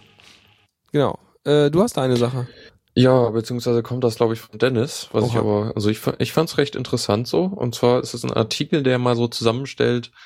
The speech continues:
Speaker 2: was es für Tools gibt, um seine eigene Distribution zu bauen. Also jetzt nicht irgendwie so Linux from scratch,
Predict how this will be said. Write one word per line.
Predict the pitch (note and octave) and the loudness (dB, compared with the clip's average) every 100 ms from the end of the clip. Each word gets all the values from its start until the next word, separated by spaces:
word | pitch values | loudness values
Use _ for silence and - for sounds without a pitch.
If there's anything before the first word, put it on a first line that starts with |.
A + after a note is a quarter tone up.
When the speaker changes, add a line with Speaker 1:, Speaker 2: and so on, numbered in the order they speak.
| - - | -12 -2
Speaker 2:
was | A#2+ | 0
es | C#3+ - | 0 0
für | A#2+ | -4
Tools | - C#3+ D3+ - | -2 -2 -2 -2
gibt, | C#3 C#3 | -2 -2
um | - A#2 | -4 0
seine | A#2 A2+ | 2 2
eigene | A2+ B2 A2+ | 0 0 -4
Distribution | A#2 A#2 - A2 - A#2 A#2 | -6 -6 -2 -2 0 -2 0
zu | G#2 | 0
bauen. | F#2 F2 F2+ F2+ _ _ _ | 2 4 2 -2 _ _ _
Also | G#2 G2+ | 2 4
jetzt | G2+ - - | 2 -2 -6
nicht | - C3 - - | -2 -2 -2 -2
irgendwie | A2+ A2 | 0 0
so | G#2+ G#2+ G#2 - | 0 2 0 0
Linux | G#2 A2 G#2 | 0 0 -2
from | - G#2 | -4 -6
scratch, | - - C3+ - - | -4 0 0 0 -12